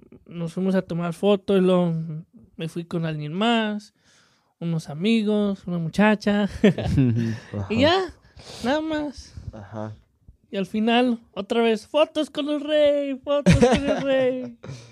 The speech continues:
Speaker 2: <laughs> Me la pasé muy bien. Comimos buena comida y todo. Y no sé, para mí esos son unos lindos recuerdos, ¿no?
Speaker 1: Sí,
Speaker 2: Como
Speaker 1: güey.
Speaker 2: que, wow, como,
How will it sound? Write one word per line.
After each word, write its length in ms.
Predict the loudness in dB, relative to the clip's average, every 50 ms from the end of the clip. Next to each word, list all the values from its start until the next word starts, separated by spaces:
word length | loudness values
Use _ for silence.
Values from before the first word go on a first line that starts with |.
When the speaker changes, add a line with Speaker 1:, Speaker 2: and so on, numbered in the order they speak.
| -8 -8 -8
Speaker 2:
<laughs> 480 | -8 -10 _ _ _ _ _ _ -12
Me 120 | -6 -2 -2
la 160 | 0 0 2
pasé 260 | 2 2 4 4 4
muy 260 | 4 6 4 4 4
bien. 440 | 4 4 2 2 2 0 -2 -4 -6 -10 _ _ _ _ -20 -20 _ -20 -20 -20 -20 -12 -6
Comimos 600 | -2 0 2 4 4 4 4 4 4 4 4 2
buena 320 | 0 0 2 2 2 0
comida 600 | -2 -4 -6 -4 -2 -2 -2 -2 -2 -2 -2 -2
y 100 | -2 -4
todo. 520 | -6 -6 -6 -6 -4 -4 -4 -4 -4 -4 -4
Y 200 | -6 -6 -8 -10 -14 -16 -20 -20 _ _ -6
no 180 | -2 -2 0 2
sé, 160 | 2 2 2
para 280 | 6 6 6 8 8
mí 220 | 6 6 6 6 6
esos 260 | 4 4 2 -2 -4
son 320 | -2 2 2 4 4 4
unos 300 | 4 4 4 4 4 4
lindos 680 | 4 4 4 4 4 4 2 0 0 -4 -10 -12 -16 _ _ -20
recuerdos, 720 | -14 -10 -8 -8 -8 -8 -10 -12 -10 -10 -10 -12 -12 -10 -8
¿no? 120 | -6 -4 -4
Speaker 1:
Sí, 240 | -2 -2 -4 -4 -6
Speaker 2:
Como 140 | -6 -6 -6 -6 -6
Speaker 1:
güey. 120 | -8 -8
Speaker 2:
que, 180 | -6 -6 -4 -2
wow, 400 | 2 4 6 6 6 4 4 2
como, 240 | 0 0 0 0